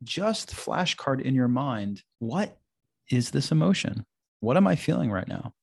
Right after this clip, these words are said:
And then what is the sensation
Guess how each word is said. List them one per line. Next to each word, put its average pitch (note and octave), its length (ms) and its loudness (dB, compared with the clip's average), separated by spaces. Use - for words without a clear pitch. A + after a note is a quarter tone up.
And C#3 120 2
then C#3+ 240 4
what G3+ 300 0
is D3 340 2
the C3+ 220 4
sensation A#2+ 1080 -2